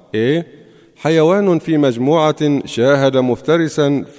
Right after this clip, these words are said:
فحذر باقي أفراد المجموعة. B. أنثى الشمبانزي التي تعتني بصغيرها مدة ثلاث سنوات. C. ذكر الطاووس الذي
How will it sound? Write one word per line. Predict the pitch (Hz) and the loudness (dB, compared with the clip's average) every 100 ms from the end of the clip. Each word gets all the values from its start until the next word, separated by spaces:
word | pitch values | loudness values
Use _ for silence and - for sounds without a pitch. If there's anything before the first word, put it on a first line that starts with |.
| 120 110 90 - - - _ _ _ _ _ _ _ _ _ _ _ - | 0 0 -2 -6 -20 -20 _ _ _ _ _ _ _ _ _ _ _ -12
فحذر | - 160 147 147 139 135 123 | -4 -2 0 0 4 4 2
باقي | 101 135 147 147 135 127 | 2 2 2 0 0 0
أفراد | - 110 120 131 | 0 0 0 0
المجموعة. | 135 135 135 165 98 87 85 - - _ _ _ _ _ _ - | 0 -2 0 0 0 -2 -8 -18 -20 _ _ _ _ _ _ -18
B. | 95 123 143 165 - - - _ - - | -6 -2 0 -2 -8 -20 -20 _ -10 -2
أنثى | 170 175 - 156 147 - | 0 0 0 2 2 0
الشمبانزي | 139 - 139 135 165 156 92 90 - | -2 -2 -2 0 2 0 -2 -6 -6
التي | 87 95 127 143 | -6 -4 -2 -2
تعتني | 127 131 120 160 170 147 | -2 0 2 2 0 0
بصغيرها | 127 143 139 123 127 123 151 147 139 117 | -2 -2 -2 0 0 0 0 2 2 0
مدة | 113 143 127 135 135 127 120 | -2 -4 -2 -4 0 0 0
ثلاث | - 117 101 117 135 - | -4 -4 -2 0 -2 -4
سنوات. | - 127 123 127 147 98 80 78 - - _ _ - _ _ _ | -10 -4 -2 0 0 0 -4 -10 -14 -18 _ _ -20 _ _ _
C. | - - 127 156 170 139 _ _ - | -18 -8 -4 -4 -6 -14 _ _ -12
ذكر | 98 143 156 143 | -2 0 2 0
الطاووس | 139 - 139 151 208 - | 0 2 2 2 0 0
الذي | 143 131 156 151 143 135 | -2 0 0 0 0 -2